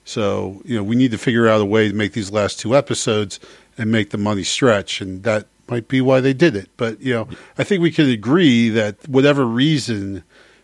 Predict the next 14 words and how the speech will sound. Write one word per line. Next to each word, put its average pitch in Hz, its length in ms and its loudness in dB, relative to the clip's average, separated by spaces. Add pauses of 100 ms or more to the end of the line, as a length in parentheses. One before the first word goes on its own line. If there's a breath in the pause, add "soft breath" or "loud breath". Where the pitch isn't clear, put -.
(140 soft breath)
they 113 200 -4
chose 139 420 0
to 117 80 -8
do 139 340 2
it, 104 180 -4
I, 113 100 -8 (180)
it 120 320 -6
to 135 120 -2
s-, - 360 -8 (460)
it's - 240 -6
not 151 160 4
an 143 100 0
artistically - 1000 -4 (500)
sound 95 580 -4